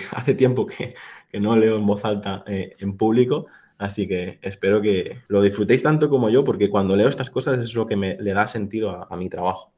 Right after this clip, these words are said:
¿vale? Así que, con vuestro permiso, leeré este texto,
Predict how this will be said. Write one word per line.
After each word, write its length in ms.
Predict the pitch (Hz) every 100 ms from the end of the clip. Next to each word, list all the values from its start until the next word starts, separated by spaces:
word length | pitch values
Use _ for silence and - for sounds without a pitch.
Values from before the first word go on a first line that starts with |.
| -
¿vale? 180 | 104 - _ - _
Así 220 | 104 101 98
que, 300 | 98 98 98 _
con 200 | - 95
vuestro 260 | 95 - 98
permiso, 540 | 98 113 117 147 - _ _ _ _ -
leeré 320 | 101 95 104
este 180 | - 113
texto, 480 | 123 123 160 165